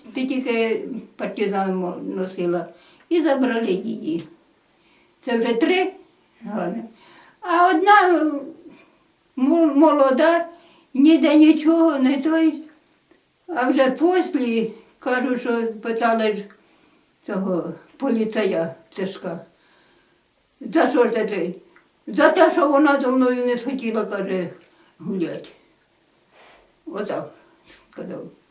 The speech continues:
І це, і забрали її. І це чотири Ганни, і спалили Тимошенчиха, Галька, Петрова Галька,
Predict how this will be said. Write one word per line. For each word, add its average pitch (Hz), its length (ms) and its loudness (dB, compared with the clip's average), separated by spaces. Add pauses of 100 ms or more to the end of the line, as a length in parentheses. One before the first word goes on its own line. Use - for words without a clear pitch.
(1120)
І 320 200 0
це, 254 420 0
і 220 120 -2
забрали 196 420 -2
її. 190 720 -2
І 233 40 -6
це 262 180 -2
чотири 233 440 -4
Ганни, 226 640 -2 (640)
і 190 120 -8
спалили 185 540 -4
Тимошенчиха, 262 1000 -2 (380)
Галька, 254 720 -6 (1120)
Петрова 240 720 0 (120)
Галька, 226 840 -4